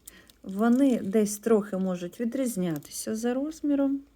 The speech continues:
На якийсь міліметр, на... десь там огранка може бути, ну, не така ідеальна. Це у нас недорога серія, просто нам-, намистини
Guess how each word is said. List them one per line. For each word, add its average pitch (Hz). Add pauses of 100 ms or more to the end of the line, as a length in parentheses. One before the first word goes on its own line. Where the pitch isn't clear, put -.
(1040)
На 214
якийсь 214
міліметр, 196
на... 170
десь 196
там 180
огранка 156
може 156 (760)
бути, 170 (120)
ну, 180
не 170
така 170
ідеальна. 202
Це -
у 196
нас - (560)
недорога 185
серія, 233 (120)
просто -
нам-, -
намистини 180